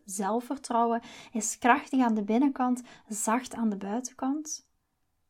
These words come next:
Ja, hoe kan jij in jouw vrouwelijke energie zijn? Ben jij echt in jouw vrouwelijke energie? Als jij die energie kan omarmen, vanuit jouw core,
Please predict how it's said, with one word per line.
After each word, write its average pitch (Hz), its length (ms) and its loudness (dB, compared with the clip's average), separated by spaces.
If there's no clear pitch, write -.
Ja, 254 380 -10
hoe 302 400 4
kan 254 320 4
jij 240 400 2
in 233 240 4
jouw 220 460 0
vrouwelijke 208 720 -2
energie 208 400 -6
zijn? 208 280 -6
Ben 240 400 2
jij 262 240 0
echt 269 280 -4
in 240 140 0
jouw 220 220 -2
vrouwelijke 214 420 -6
energie? 214 420 -10
Als 220 160 -6
jij 240 260 2
die 277 240 4
energie 254 440 2
kan 240 200 -2
omarmen, 320 640 -2
vanuit 240 680 0
jouw 214 280 -2
core, 285 500 4